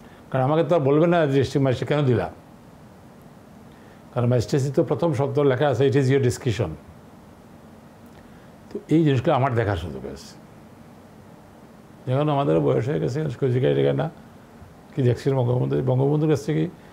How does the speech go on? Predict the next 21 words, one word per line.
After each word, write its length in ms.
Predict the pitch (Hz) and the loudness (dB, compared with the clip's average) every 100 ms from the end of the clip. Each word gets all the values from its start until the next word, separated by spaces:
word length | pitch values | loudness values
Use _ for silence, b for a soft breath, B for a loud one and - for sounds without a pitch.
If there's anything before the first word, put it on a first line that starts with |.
| B B | B B
শিখছি 440 | - 143 - - | -6 -4 -4 -2
আমরা, 260 | 113 80 80 - - - - - - - - - - - - - - - - - B B B - | -2 -2 -10 -14 -20 -20 -20 -20 -20 -20 -20 -20 -20 -20 -20 -20 -20 -20 -20 -20 B B B -4
এবং 260 | 127 127 | 0 2
তার 240 | 123 135 131 | 2 2 2
কন্যাও 400 | 131 139 151 165 | 0 0 2 2
কিন্তু 440 | 147 147 160 180 - - - - - - - - - | 0 0 -2 -4 -6 -20 -20 -20 -20 -20 -20 -20 -8
শিখাইছে 420 | - 143 131 135 | 0 2 4 4
অনেক 160 | 123 127 | 2 0
কিছু 180 | 120 | 0
অনেককেই। 320 | 120 107 - 175 - - - - - - - - | 0 0 -4 -10 -12 -20 -20 -20 -20 -20 -18 -4
এর 60 | 120 | 0
মধ্যে 180 | 127 | 2
আমি 140 | 131 127 | 2 0
তো 80 | 131 | 0
ওনার 120 | 131 | -2
সাথে 280 | - 120 127 | -2 -2 0
ছিলাম 260 | 127 120 | 0 0
দীর্ঘদিন, 440 | 117 131 120 98 - - - B B B - | 0 0 0 -4 -10 -18 -20 B B B -12
চিফ 180 | - 107 | -4 0
হুইপ 200 | 123 113 | 0 0
ছিলাম, 480 | 127 117 117 117 | 0 0 0 -4